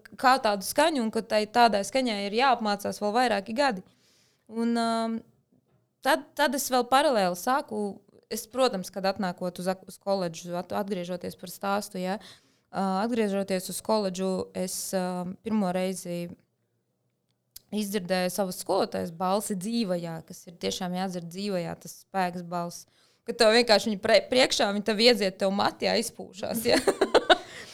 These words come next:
Un es sapratu, ka es tā gribu. Vau, tādu skaņu var izveidot? Nu, nopietni. <laughs> Un tik skaļi un tā, un tik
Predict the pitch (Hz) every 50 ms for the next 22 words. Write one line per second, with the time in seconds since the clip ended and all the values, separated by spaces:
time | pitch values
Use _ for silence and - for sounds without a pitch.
0 | - - - _ _ _ _ _ - - 247 247 254 262 254 294 294 220 277 269
1 | - - - 240 190 220 240 - - 214 196 196 226 240 277 359 285 202 196 185
2 | - - _ _ _ _ _ - 190 202 220 226 220 202 196 196 - 208 202 208
3 | 185 180 - - 269 247 240 233 196 175 190 202 226 240 302 - 440 381 285 254
4 | 208 190 190 - - _ _ _ _ - 214 208 - - _ - 208 240 214 208
5 | 247 - 453 539 440 370 - - 370 247 277 247 - - - _ _ 330 330 294
6 | 277 247 - 262 - - 240 - - - 247 254 285 277 262 220 233 240 233 226
7 | 233 - 247 233 226 208 208 233 226 220 - 214 -